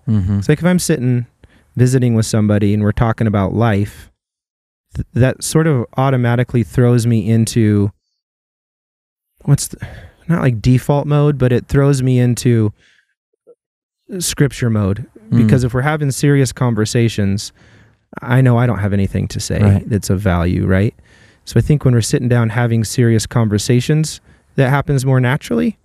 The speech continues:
Speaker 2: because I'm already leaning on, on the Word for things to talk,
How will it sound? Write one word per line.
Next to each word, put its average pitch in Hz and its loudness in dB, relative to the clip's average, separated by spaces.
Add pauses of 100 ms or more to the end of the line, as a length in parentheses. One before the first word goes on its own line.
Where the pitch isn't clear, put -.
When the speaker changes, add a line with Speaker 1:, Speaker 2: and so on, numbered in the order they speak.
(520)
Speaker 2:
because 123 0
I'm 117 2
already 123 2
leaning 131 2
on, 120 -2 (220)
on 123 2
the 123 2
Word 139 0
for 110 0
things 127 0
to 113 -4
talk, 131 -2